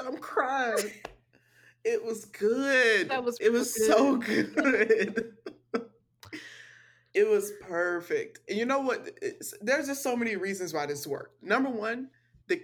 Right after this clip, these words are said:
Speaker 1: they let these two actors, they let these characters,
Speaker 2: Mm-hmm.
Speaker 1: like, they let the actors shine through the characters.
Speaker 2: Yes.
Speaker 1: And they didn't make one of the characters be crazy or, like, what, they didn't make,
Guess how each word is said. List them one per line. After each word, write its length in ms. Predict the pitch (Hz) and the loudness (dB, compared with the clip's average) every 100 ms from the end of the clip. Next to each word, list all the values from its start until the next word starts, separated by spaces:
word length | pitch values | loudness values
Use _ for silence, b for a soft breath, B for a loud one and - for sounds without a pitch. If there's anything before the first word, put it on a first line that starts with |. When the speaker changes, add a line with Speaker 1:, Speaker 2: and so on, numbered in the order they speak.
| - | -2
Speaker 1:
they 100 | 165 | -2
let 440 | 156 208 220 - | 0 -2 -2 -6
these 220 | 196 196 | -10 -10
two 340 | - 208 196 190 | -8 -6 -6 -4
actors, 420 | 143 156 - 135 131 | -6 -6 -8 -10 -4
they 120 | 139 | -4
let 280 | 156 190 - | -2 -4 -6
these 200 | 214 - | -12 -12
characters, 760 | - 240 254 226 - 135 233 | -6 -2 0 -2 -4 -2 0
Speaker 2:
Mm-hmm. 360 | 233 240 - 139 | 0 -2 -6 -8
Speaker 1:
like, 280 | 131 131 - b b | -6 -8 -18 b b
they 60 | 170 | -4
let 160 | 196 196 | -2 -2
the 140 | - | -6
actors 240 | 180 180 | -8 -12
shine 280 | 190 165 165 | -12 -10 -10
through 100 | 160 | -8
the 80 | 156 | -10
characters. 560 | 131 160 143 127 - - | -6 -4 -4 -6 -12 -6
Speaker 2:
Yes. 360 | 302 226 - - | -6 -6 -14 -6
Speaker 1:
And 100 | 165 | -2
they 100 | 170 | 0
didn't 240 | 190 151 | 0 0
make 220 | 135 170 - | 0 -2 -2
one 160 | 156 | -8
of 80 | 156 | -6
the 60 | 147 | -8
characters 420 | 147 156 156 151 | -8 -10 -8 -10
be 140 | 143 156 | -8 -8
crazy 640 | - 160 151 151 147 131 | -8 -4 -4 -4 -6 -8
or, 160 | - 139 | -6 -6
like, 300 | 135 131 - b b b - | -4 -6 -10 b b b -8
what, 200 | 151 - | -6 0
they 100 | 180 | 0
didn't 220 | 185 156 | 0 0
make, 300 | 151 156 | -2 -2